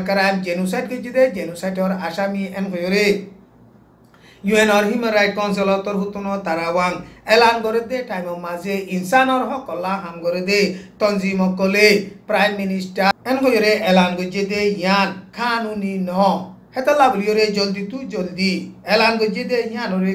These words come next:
cancel করিব লাভলিয়রে। National Unity গভর্নমেন্টর জিম্মাদার হি বাইয়ে। সারা দুনিয়ার ইনসানর হকল্লা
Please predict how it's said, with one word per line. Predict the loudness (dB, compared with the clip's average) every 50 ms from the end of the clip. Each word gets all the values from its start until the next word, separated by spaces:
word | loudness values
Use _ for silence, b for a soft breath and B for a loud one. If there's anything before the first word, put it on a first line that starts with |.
| -2 -2
cancel | -4 -4 -4 -2 -4 -4 -4 -4 -4
করিব | -4 -4 -2 -2 0 0
লাভলিয়রে। | 0 0 2 0 0 0 2 4 4 4 4 4 2 -4 -10 -6 -2
National | 0 0 0 0 0 0 0 0 -2
Unity | -4 -4 -4 -2 -4 -4 -8 -8 -8
গভর্নমেন্টর | -6 -4 -2 -2 -2 -2 -2 -2 -2 -2 -2 -4 -6
জিম্মাদার | -8 -10 -8 -8 -8 -6 -4 -4 -4 -4 -4
হি | -6 -6 -6
বাইয়ে। | -6 -6 -2 2 4 4 4 4 2 -4 B B B B B B B B B B B B B _ -20 _ _ _ _ 2
সারা | 4 6 6 6 6 4 2 -2
দুনিয়ার | -2 -2 0 0 0 -2 -4 -6
ইনসানর | -6 -4 -4 -2 -2 -2 -2 -2 -2 -2
হকল্লা | -4 -4 -4 -2 0 0 0